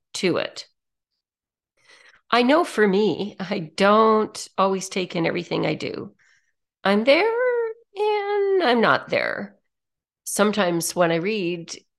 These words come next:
it's hilarious because I will read for five minutes and then realize I didn't take in anything. I was thinking about something else, and I have to start over again and over again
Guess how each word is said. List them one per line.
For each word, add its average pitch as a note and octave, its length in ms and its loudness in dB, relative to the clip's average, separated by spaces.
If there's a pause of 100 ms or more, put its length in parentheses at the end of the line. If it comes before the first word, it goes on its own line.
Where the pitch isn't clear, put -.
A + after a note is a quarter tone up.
(160)
it's F#3+ 220 0
hilarious F3 600 0
because D#3+ 760 -4 (1000)
I E3+ 380 4
will E3 880 -2
read F#3+ 240 0
for F#3+ 140 -4
five F3 240 0
minutes F3+ 340 -2
and F3+ 220 0
then E3 100 0
realize E3+ 640 -2
I F3+ 100 -2
didn't E3 300 -6
take E3+ 240 -4
in D#3+ 100 -2
anything. E3+ 560 -2
I D3+ 140 -2
was D3+ 500 -6 (360)
thinking F3+ 280 0
about D#3 240 0
something F3+ 240 -4
else, - 300 -4
and E3 80 -6
I - 20 -4
have E3 140 -10
to - 80 -12
start D#3 260 -2
over D#3 260 -2
again - 400 -6
and F3+ 120 2
over D#3+ 260 0
again E3 380 -6